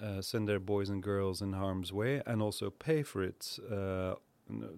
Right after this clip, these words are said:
not through an E U, uh, general budget. And whilst there has been discussion on these two main elements in, uh, w-, which have hampered the deployment of the battle groups,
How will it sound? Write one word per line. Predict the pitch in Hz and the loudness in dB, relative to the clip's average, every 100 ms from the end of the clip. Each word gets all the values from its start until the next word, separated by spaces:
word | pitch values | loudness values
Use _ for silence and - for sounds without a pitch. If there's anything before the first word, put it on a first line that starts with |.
| 120 | -4
not | 110 104 - | 0 0 -2
through | - 101 95 | -6 -2 -2
an | 95 | -2
E | 117 | -4
U, | 95 98 95 - 110 | -2 -2 -2 -4 -6
uh, | 98 | -6
general | 92 101 98 | -4 -2 -2
budget. | 104 135 117 98 - | 0 -2 0 -4 -2
And | 101 - - - - - - _ 120 - - _ 113 | -6 -6 -16 -20 -20 -20 -20 _ -20 -20 -20 _ -4
whilst | 113 117 | 0 0
there | 123 | 0
has | 110 | -2
been | 107 110 | -2 -2
discussion | 104 101 180 170 139 | 0 -2 -2 -2 0
on | 117 107 | 0 0
these | 107 107 - | -2 -6 -8
two | - 117 110 104 101 98 - _ _ _ _ _ | -8 -4 0 2 0 -2 -6 _ _ _ _ _
main | - 110 139 | -2 0 2
elements | 139 107 95 101 - | 2 0 0 -2 -4
in, | 107 101 98 98 _ _ 98 | -4 -2 -2 -6 _ _ -12
uh, | 98 - - | -10 -10 -12
w-, | 101 107 | -12 -10
which | 113 107 | -8 -6
have | 101 | -4
hampered | 101 143 151 117 95 - - | 0 0 2 2 0 -4 -12
the | |
deployment | 95 101 110 104 95 | -14 -6 -2 -2 -2
of | 95 | -6
the | 87 | -6
battle | 104 143 139 | -4 -2 -4
groups, | 98 98 113 - | -4 -6 -6 -12